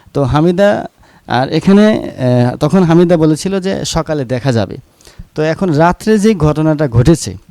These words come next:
হামিদার এখানে উচিত ছিল কিন্তু ওই রাত্রিতে, যেহেতু হামিদাও জানে যে কী হয়েছে ঘটনা, কি তাহলে এখানে হামিদা কেন ওই কথা বলল যে, 'সকালে দেখব না'? তো হামিদার উচিত ছিল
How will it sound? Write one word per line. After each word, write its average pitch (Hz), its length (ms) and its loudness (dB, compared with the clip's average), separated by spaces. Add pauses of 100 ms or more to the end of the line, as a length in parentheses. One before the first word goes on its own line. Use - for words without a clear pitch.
(760)
হামিদার 143 400 4
এখানে 175 220 2
উচিত 175 260 2
ছিল 190 220 -2
কিন্তু 202 380 -2 (400)
ওই 185 240 4
রাত্রিতে, 165 520 -2
যেহেতু 151 280 -2
হামিদাও 185 420 2
জানে 165 320 2
যে 147 100 -2
কী 190 200 -4
হয়েছে 156 320 0
ঘটনা, 117 440 -2 (500)
কি 165 140 -2
তাহলে 180 400 0
এখানে 180 240 -4
হামিদা 139 400 -2
কেন 135 200 -2
ওই 151 240 2
কথা 123 200 -4
বলল 113 280 -4
যে, 107 220 -8
'সকালে 113 400 -6
দেখব 98 260 -10
না'? 98 120 -12
তো 123 80 -8
হামিদার 151 380 -4
উচিত 190 220 -6
ছিল 220 220 -2